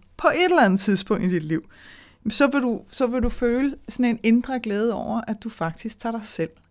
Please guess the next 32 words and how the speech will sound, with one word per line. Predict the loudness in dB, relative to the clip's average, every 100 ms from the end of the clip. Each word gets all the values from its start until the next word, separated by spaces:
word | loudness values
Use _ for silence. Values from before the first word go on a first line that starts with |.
| _
alvorligt. | 0 8 8 8 0 -6 -12 _ _ _ _ _ _ _ _ _ -6
Og | 0
det | 2
er |
vigtigt. | 2 -2 -2 -6 -6 -10 -18 _ _ _ _ _ _ _ -20 _
Fordi | -8 0 0
det | 4 4
her | 6 4
med, | 4
at | 2
vi | 2
går | 2 2 2
og |
længes | 2 0 0 0
og | -2
længes, | -2 -2 -2 0
men | 0 0
ikke | -2 -2
rigtig | -4 -4
træffer | -6 -4 -4 -4
beslutningen, | -6 -6 -4 -4 -4 -8 -6 -8 -8 -20 -20 -20 _
det | -4 -2 2
ender | 2 2
faktisk | 2 -2 -4 -4
med | -2
at | -2
gøre | -2 -4
os | -4
rigtig | -8 -8
kede | -4 -2 0
af | -2
det. | -4